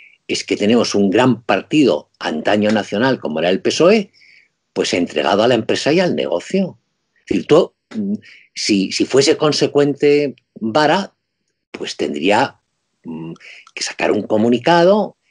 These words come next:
que aparecer condenando a Sánchez por lo que ha hecho. Y pues lo que hace Vara es que dice, "Ay, qué malo es esto". ¿Por qué?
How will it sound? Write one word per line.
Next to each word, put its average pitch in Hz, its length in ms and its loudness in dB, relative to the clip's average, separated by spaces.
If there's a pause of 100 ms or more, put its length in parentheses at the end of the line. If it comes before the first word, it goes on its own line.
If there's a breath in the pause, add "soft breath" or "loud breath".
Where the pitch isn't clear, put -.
(140)
que - 120 -2
aparecer 117 760 -2
condenando 90 600 -2
a 110 60 0
Sánchez 120 400 -2
por 190 160 2
lo 143 140 0
que - 120 -8
ha 73 60 -4
hecho. - 380 -2 (400 loud breath)
Y - 80 -6
pues 85 220 -8
lo 92 180 2
que - 100 0
hace 104 260 2
Vara 143 200 4
es 147 100 -2
que - 120 -2
dice, 107 100 -2
"Ay, 151 140 4
qué 170 180 -2
malo 170 420 2
es 139 140 -6
esto". 160 320 0
¿Por 104 180 -4
qué? 175 240 2